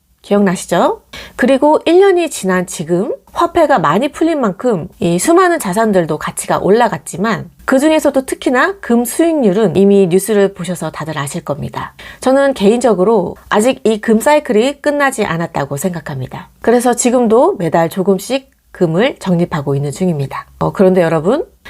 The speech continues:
그때 여러분께 말하지 않은 한 가지가 있었습니다. 사실 저는 금만 모은 게 아니라 실버, 그러니까 은도 같이 모으고 있었습니다. 놀랍게도 저는 은을 이천이십 년도부터 관심 있게 쳐다보고 있었습니다.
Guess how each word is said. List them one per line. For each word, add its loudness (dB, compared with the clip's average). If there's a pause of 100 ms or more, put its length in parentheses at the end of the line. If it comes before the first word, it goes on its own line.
(120)
그때 2
여러분께 2
말하지 0
않은 -2
한 -6
가지가 0
있었습니다. -10
사실 2
저는 2
금만 0
모은 0
게 2
아니라 -4 (140)
실버, 2 (340)
그러니까 0
은도 2
같이 -6
모으고 2
있었습니다. -10 (480)
놀랍게도 2
저는 0 (100)
은을 2 (160)
이천이십 0
년도부터 0
관심 0
있게 -2
쳐다보고 -2
있었습니다. -8